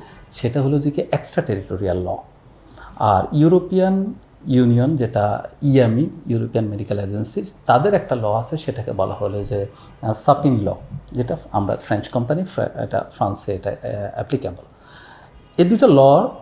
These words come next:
মোটামুটি সিমিলার। এই লটার মেইন, আহ, এসেন্সটা হলো যে আপনি যদি একটা ইন্টারন্যাশনাল কোম্পানি হন, তাহলে পৃথিবীর সব দেশে আপনি কিছু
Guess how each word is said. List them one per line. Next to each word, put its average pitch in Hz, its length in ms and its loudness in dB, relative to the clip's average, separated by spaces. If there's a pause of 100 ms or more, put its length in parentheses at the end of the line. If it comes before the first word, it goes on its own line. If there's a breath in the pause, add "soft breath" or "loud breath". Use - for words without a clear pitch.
(140)
মোটামুটি 226 480 2
সিমিলার। - 760 -4
এই 120 240 2
লটার 180 480 6 (420)
মেইন, 190 500 4 (100)
আহ, 110 440 2
এসেন্সটা 135 460 0
হলো 90 320 -4 (680 soft breath)
যে 110 140 2
আপনি 131 340 2
যদি 208 680 0 (280)
একটা - 240 -2
ইন্টারন্যাশনাল 175 560 0
কোম্পানি 113 380 -2
হন, 92 240 -6 (120)
তাহলে 131 200 -2 (140)
পৃথিবীর 208 240 -2
সব 214 420 -2
দেশে 131 320 -4
আপনি 123 360 -4
কিছু 170 460 -6